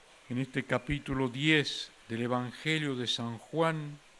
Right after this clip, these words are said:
comienza diciéndonos, en esta parábola del buen pastor:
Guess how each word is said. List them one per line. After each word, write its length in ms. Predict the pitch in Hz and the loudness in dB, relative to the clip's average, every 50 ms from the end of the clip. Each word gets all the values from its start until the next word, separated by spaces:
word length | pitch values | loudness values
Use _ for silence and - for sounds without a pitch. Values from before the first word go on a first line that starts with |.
| - - - - - - - - - - - - - - - - - - - - - - - - | -20 -20 -20 -20 -20 -20 -20 -20 -20 -20 -20 -20 -20 -20 -20 -20 -20 -20 -20 -20 -20 -20 -14 -6
comienza 680 | - 160 170 180 196 208 208 208 185 - 185 180 165 147 | -2 0 2 4 4 4 4 2 2 4 4 4 4 4
diciéndonos, 880 | 127 156 147 - - 202 214 185 139 101 87 82 80 - 73 73 - - - - - - - - - - - - - - - - - - - - - - - - - - - 95 | 2 0 -2 0 2 4 4 4 2 0 -4 -8 -12 -14 -18 -18 -18 -18 -20 -20 -20 -20 -20 -20 -20 -20 -20 -20 -20 -20 -20 -20 -20 -20 -20 -20 -20 -20 -20 -20 -20 -18 -12 -10
en 100 | 101 104 | -10 -10
esta 220 | - - - 107 | -8 -6 -6 -6
parábola 680 | - - 110 117 127 143 143 143 139 127 131 123 120 117 | -4 -2 0 4 6 6 6 6 4 2 0 0 0 0
del 160 | 110 110 110 | 0 -2 -2
buen 300 | 104 101 117 123 120 113 | -2 -2 -2 -2 -2 -2
pastor: 540 | - - 107 - - - - 135 117 98 | -4 -6 -6 -8 -8 -4 -2 -2 -2 -2